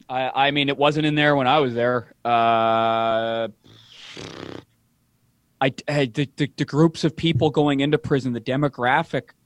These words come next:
uh, they're probably not gonna be woke. Probably not.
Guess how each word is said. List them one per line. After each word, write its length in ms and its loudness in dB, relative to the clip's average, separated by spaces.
uh, 300 -4
they're 360 -10
probably 320 -10
not 180 -2
gonna 140 -2
be 100 -2
woke. 500 -4
Probably 260 -8
not. 340 -4